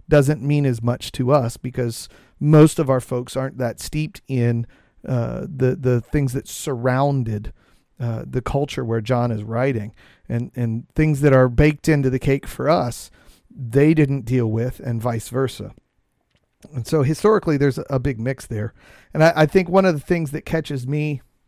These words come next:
uh, a-, along those lines is as we get into, uh, further into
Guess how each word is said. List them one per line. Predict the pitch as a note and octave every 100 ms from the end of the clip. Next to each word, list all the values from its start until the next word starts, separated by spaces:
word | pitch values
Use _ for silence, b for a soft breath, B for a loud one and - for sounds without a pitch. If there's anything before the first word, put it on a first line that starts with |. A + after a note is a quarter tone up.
| b b b _
uh, | C#3 C3+ B2 A#2 A#2+ - _ _ _ _ _ _ -
a-, | G3 -
along | F3 F#3+ G#3 F#3+
those | D#3+ -
lines | B2+ A#2 A#2 A#2+ - b b
is | D3
as | D3+ C#3+
we | D3+
get | C#3 E3 -
into, | E3+ F#3 F3 - D#3 C#3 C#3 B2 b b
uh, | C3+ B2+ C3
further | - F#3 F#3+ D3
into | C3 B2 A#2 C3 A#2 B2+